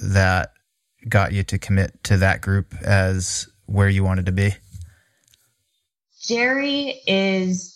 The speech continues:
Speaker 2: an incredible coach where he always puts the athletes first. And that's something that I think is, is rare in coaching. He is not in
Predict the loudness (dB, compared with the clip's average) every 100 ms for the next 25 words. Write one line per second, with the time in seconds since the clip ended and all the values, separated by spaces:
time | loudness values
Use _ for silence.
0 | 0 0 0 -2 -2 -2 0 -2 -2 -4
1 | -4 -4 -4 -2 -2 -2 -2 -2 -2 0
2 | -2 -4 -4 -2 -2 -4 -6 -4 -2 -2
3 | -4 -4 -4 -4 -2 -2 -2 -2 0 0
4 | -2 -4 -4 -2 -2 0 0 -2 -2 -4
5 | -2 0 0 0 -4 -6 -8 -10 -12 -4
6 | -2 2 2 0 -2 -4 -4 -4 -4 -2
7 | -4 -2 -2 -2 -4 -12 -20 -8 -4 -2
8 | 0 0 0 0 -2 -2 -2 0 0 0
9 | -2 -4 -4 -2 0 0 0 -2